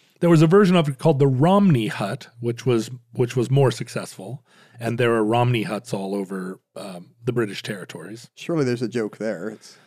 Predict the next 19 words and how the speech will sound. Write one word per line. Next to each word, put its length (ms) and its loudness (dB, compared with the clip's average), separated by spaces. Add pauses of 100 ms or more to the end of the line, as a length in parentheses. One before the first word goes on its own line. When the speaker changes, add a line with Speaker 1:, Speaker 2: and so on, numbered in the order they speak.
(160)
Speaker 1:
Yeah, 200 0
well, 280 -2
you, 180 0
you'd 400 -2
be 80 2
Speaker 2:
I 40 6
Speaker 1:
the 60 6
one 140 6
Speaker 2:
think 40 4
Speaker 1:
to 100 2
make 180 2
it. 100 0
Speaker 2:
Doesn't 240 4
Romney 340 6
have 140 6
a 40 4
kid 180 0
named 200 6
Hut? 340 0